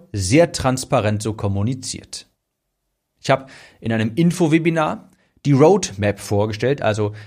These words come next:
den Ablauf. Da stand dann drauf, am neunzehnten ersten erscheint Modul X, am sechsundzwanzigsten ersten haben wir den ersten Q and A Call, am dreißigsten ersten erscheint Modul Y und so weiter. Ich habe ein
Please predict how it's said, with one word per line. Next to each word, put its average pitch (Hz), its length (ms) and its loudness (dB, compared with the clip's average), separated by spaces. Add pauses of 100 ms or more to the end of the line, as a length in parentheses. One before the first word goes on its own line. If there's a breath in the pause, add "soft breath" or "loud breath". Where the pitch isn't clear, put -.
(140)
den 104 180 -6
Ablauf. - 480 -4 (240)
Da 92 80 -12
stand 95 220 -4
dann 107 80 -2
drauf, 107 280 0
am 104 120 -4
neunzehnten 127 460 0
ersten 131 360 -2
erscheint 120 380 0
Modul 127 280 -2
X, - 320 -4 (280 loud breath)
am 113 120 -2
sechsundzwanzigsten 131 840 -2
ersten 123 320 0
haben 120 100 2
wir 123 80 0
den 123 120 -2
ersten 123 280 0
Q 131 140 -2
and 131 120 -2
A 107 140 0
Call, 104 300 -2 (240 loud breath)
am 120 160 -2
dreißigsten 131 520 0
ersten 127 460 -4 (140 loud breath)
erscheint 120 400 0
Modul 131 260 -2
Y 117 400 -4 (340 loud breath)
und 120 200 -2
so 101 100 -2
weiter. - 280 -12 (1500 loud breath)
Ich - 140 0
habe 190 180 0
ein 143 380 0